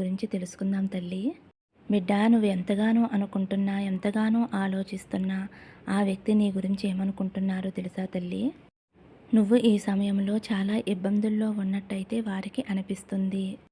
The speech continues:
నీ జీవితంలో పెద్ద సమస్యే వచ్చి ఉండవచ్చు, లేదంటే మీ బంధం ముగిసిపోయి ఉండవచ్చు. అది నువ్వు వీరికి దూరంగా ఉండి ఉండవచ్చు.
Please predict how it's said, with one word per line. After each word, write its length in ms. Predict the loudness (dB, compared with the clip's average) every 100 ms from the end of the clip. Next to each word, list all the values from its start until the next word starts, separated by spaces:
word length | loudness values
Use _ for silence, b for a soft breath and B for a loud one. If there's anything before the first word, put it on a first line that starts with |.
| _ _ -20 -20 0 4
నీ 140 | 4
జీవితంలో 680 | 4 0 0 2 4 4 0
పెద్ద 260 | -2 -4
సమస్యే 480 | -2 0 0 0 -2
వచ్చి 300 | -2 -4 -2
ఉండవచ్చు, 680 | 0 0 -2 -4 -6 -4 0
లేదంటే 540 | 0 0 0 0 2
మీ 160 | 2 2
బంధం 400 | 0 0 2 2
ముగిసిపోయి 560 | 0 -4 -4 -2 0
ఉండవచ్చు. 720 | 0 -2 -2 -6 -4 -4 -4 -8 -20 _ _ _ -14 -2
అది 160 | 4 6
నువ్వు 240 | 6 6
వీరికి 380 | 6 6 4 2
దూరంగా 520 | 2 2 2 2 2
ఉండి 240 | 2 2 2
ఉండవచ్చు. 680 | 2 2 0 -4 -4 -6